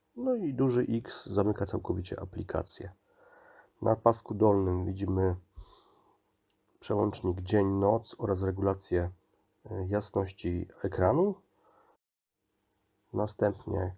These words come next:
klawisz przybliżenia i oddalania ekranu. Tutaj mamy dziesięć, pięćdziesiąt metrów na kratkę na ekranie. Kolejny przycisk pokazuje nam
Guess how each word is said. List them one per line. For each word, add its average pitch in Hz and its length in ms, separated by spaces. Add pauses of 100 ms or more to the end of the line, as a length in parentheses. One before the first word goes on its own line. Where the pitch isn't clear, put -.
(140)
klawisz 98 720 (120)
przybliżenia 101 680
i 101 240
oddalania 95 580 (480)
ekranu. 101 680 (180)
Tutaj 104 200
mamy 98 280
dziesięć, 92 580 (200)
pięćdziesiąt 95 580
metrów 95 520 (560)
na 95 160
kratkę 120 600 (460)
na 92 100
ekranie. 95 480 (2750)
Kolejny 104 440
przycisk - 360
pokazuje 98 460
nam 92 260